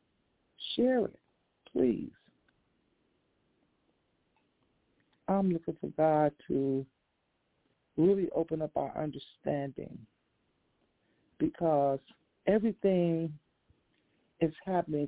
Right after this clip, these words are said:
for a reason. No, nobody is really, really paying attention. I'm not gonna say nobody. Majority of us not really, really paying attention. We had the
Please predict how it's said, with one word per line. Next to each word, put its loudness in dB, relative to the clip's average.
for 4
a 2
reason. 0
No, -4
nobody 4
is -4
really, 4
really 0
paying -2
attention. 0
I'm 4
not 2
gonna 2
say 2
nobody. -4
Majority 2
of 0
us -4
not -4
really, -2
really -6
paying -8
attention. -10
We 2
had 0
the -4